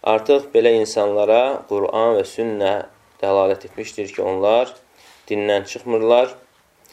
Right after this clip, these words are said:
və onlara kafirlərin əhkamları tətbiq olunmur. Və əcma'as sahabətu radiyallahu anhum və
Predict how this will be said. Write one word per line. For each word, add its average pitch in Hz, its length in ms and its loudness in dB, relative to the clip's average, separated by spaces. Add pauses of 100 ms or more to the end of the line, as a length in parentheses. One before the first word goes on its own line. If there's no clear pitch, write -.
(360)
və 104 120 2
onlara 101 480 2 (360)
kafirlərin 101 680 -2
əhkamları 95 1040 -2
tətbiq 95 400 -8
olunmur. 92 460 -2 (1040)
Və 110 120 4
əcma'as 147 480 2
sahabətu 143 480 2
radiyallahu 117 560 4
anhum 104 360 -2
və 87 80 0